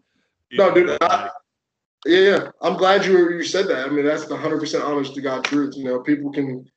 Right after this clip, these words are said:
Speaker 2: sit here and, and say, and don't get me wrong, you know, we're gonna teach the game at a high level and, and teach the fundamentals like you're supposed to be. But, you know, again, if you have to tweak something to be successful that week or that game or that play, you know, obviously you,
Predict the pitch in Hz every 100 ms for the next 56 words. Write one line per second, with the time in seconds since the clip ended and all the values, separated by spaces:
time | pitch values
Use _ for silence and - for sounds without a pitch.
0 | _ - 160 147 147 143 143 143 135 139
1 | 143 143 143 143 - - 208 214 180 139
2 | 143 165 151 151 147 151 190 180 151 185
3 | 170 143 147 143 131 139 135 139 135 131
4 | 127 135 135 160 147 143 143 143 143 147
5 | - 131 139 - 190 190 143 131 127 127
6 | 127 - _ _ _ - 170 170 165 165
7 | 180 139 160 175 165 143 - 185 - 156
8 | 151 147 143 139 139 147 143 - 151 147
9 | 139 131 131 120 147 143 123 131 127 127
10 | 135 135 127 127 - 143 135 123 127 -
11 | _ _ 151 135 131 147 135 - 127